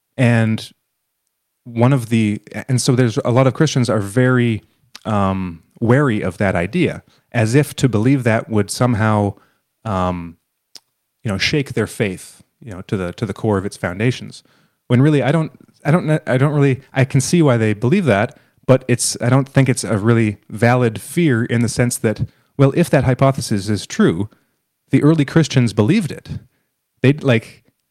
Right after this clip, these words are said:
the, uh, that was part of their faith. It's like th-, they didn't, it didn't destroy their faith because that's actually what they believed. So it's like, well,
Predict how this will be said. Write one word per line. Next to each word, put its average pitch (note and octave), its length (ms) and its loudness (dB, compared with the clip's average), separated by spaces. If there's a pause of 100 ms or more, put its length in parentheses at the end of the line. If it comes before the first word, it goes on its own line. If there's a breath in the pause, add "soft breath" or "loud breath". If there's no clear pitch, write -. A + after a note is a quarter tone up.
(260)
the, A#2 280 -6
uh, A2+ 220 2
that B2+ 180 2
was C3 100 0
part B2+ 240 2
of A2+ 120 -4
their G#2+ 160 2
faith. - 440 -4 (240)
It's - 80 -8
like A2 100 2
th-, A#2 240 -4
they A#2 180 0
didn't, C#3 400 2
it B2+ 100 -4
didn't - 180 -2
destroy B2 360 2
their B2 180 0
faith - 380 -2 (220 soft breath)
because B2+ 300 4
that's A#2 180 0
actually A2+ 260 0
what A#2 120 -2
they A2+ 100 2
believed. C3 540 -2 (180 loud breath)
So - 220 2
it's C3+ 200 0
like, A#2+ 200 -2 (300 soft breath)
well, B2+ 340 0